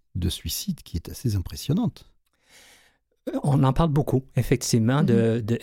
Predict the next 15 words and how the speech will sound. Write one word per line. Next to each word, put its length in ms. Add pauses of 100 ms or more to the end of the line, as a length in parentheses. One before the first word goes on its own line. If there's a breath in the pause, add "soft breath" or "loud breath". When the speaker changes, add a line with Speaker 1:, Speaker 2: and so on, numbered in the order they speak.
Speaker 2:
des 140
taux 160
de 40
suicide 320
qui 60
sont 120
effectivement 560
plus 320
élevés 360 (240 loud breath)
chez 180
les 140
peuples, 380
euh, 340
autochtones. 680 (500 soft breath)
Euh, 300